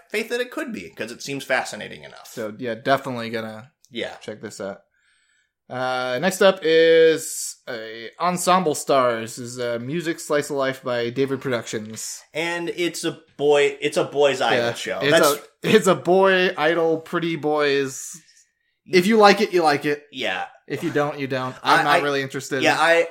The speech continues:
Speaker 1: I'm not really much into idol shows in general, like, Zombieland Saga being the exception, but, uh, but,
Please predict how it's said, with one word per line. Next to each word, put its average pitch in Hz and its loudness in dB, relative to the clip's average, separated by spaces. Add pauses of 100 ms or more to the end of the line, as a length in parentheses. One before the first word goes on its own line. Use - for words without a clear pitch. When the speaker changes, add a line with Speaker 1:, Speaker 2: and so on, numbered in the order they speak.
Speaker 1:
I'm 185 -2
not 220 0
really 196 2
much 139 -2
into 135 -4
idol 120 0
shows 120 -4
in 104 -12
general, 107 -4
like, 113 -6 (220)
Zombieland 147 -2
Saga 127 2
being 120 -8
the 107 -8
exception, 139 -8
but, 110 -4
uh, 101 -6 (500)
but, 143 -4